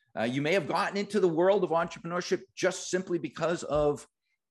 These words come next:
your family owned business. You know, the, it doesn't matter what the business is. Um,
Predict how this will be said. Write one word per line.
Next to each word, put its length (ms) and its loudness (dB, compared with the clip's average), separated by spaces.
your 80 0
family 540 2
owned 280 0
business. 460 -4
You 60 -4
know, 100 2
the, 220 -2
it 200 -10
doesn't 300 0
matter 180 -2
what 140 -4
the 80 -6
business 420 -4
is. 300 -4
Um, 460 0